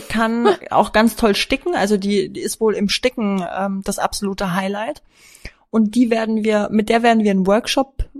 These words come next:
Speaker 1: machen, mit der Maschine
Speaker 2: Oh, cool.
Speaker 1: und jemand, der den Workshop macht. Und wir werden da wohl eine Tasche nähen und die auch besticken. Und das finde ich
Speaker 2: Ach ja.
Speaker 1: total spannend, weil ich habe in meinem Leben noch nie irgendwas gestickt. Weder mit der Maschine noch mit der Hand.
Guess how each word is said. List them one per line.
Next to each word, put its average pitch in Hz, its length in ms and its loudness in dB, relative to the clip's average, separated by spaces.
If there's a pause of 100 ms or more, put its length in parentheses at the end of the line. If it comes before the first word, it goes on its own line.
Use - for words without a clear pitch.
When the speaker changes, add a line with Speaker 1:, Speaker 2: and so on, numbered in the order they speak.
(140)
Speaker 1:
machen, 302 560 2
mit 214 160 -2
der 214 100 2
Maschine 226 460 0
Speaker 2:
Oh, 226 60 -6
cool. - 20 0
Speaker 1:
und - 500 -4
jemand, 214 380 -2
der 226 80 0
den 220 160 2
Workshop 214 340 -2
macht. 214 240 -4
Und 208 140 -2
wir 202 160 2
werden 214 240 -2
da 202 160 -4
wohl 214 140 0
eine 196 120 -6
Tasche 226 320 -6
nähen 220 320 -2
und 208 160 -2
die 214 100 -2
auch - 140 0
besticken. - 640 -2 (720)
Und 220 160 0
das 233 160 0
finde 220 220 0
ich - 80 -6
Speaker 2:
Ach - 60 -12
ja. 214 40 -8
Speaker 1:
total 233 320 -4
spannend, 226 340 -4
weil 208 120 4
ich 196 160 -2
habe 214 160 -2
in 208 60 0
meinem 196 200 2
Leben 226 460 2
noch 196 240 -6
nie 226 340 6
irgendwas 151 540 -6
gestickt. - 420 -12
Weder 233 220 -2
mit 226 160 -6
der 214 80 0
Maschine 214 400 -2
noch 214 240 0
mit 208 160 -4
der 196 160 -4
Hand. 208 300 -6